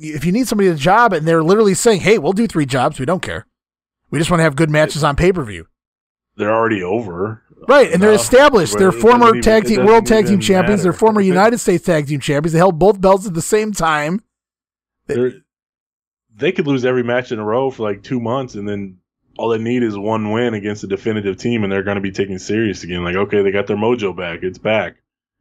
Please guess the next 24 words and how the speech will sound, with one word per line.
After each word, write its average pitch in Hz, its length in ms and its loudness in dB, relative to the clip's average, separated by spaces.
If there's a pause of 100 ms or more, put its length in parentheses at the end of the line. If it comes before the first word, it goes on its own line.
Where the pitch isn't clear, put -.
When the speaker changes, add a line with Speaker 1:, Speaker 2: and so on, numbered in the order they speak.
(120)
Speaker 2:
Like, 95 140 -12
that's 104 160 -6
how 110 160 -2
easy 117 240 -4
it 98 80 -6
is 95 100 -6
for - 140 -8
the 90 60 -6
Midnights. 92 520 -10 (880)
Like, 92 100 -8
you 110 180 -6
could, 120 280 -2
you 120 240 -10
really, 107 580 -4 (720)
we 110 140 -8
know 123 120 -2
how 107 140 -2
this 101 160 -8
tournament 101 400 -6
ends. 92 440 -8 (1400)
Doom 131 320 -2
looks 101 160 -10
like 85 160 -10
shit. 120 500 -6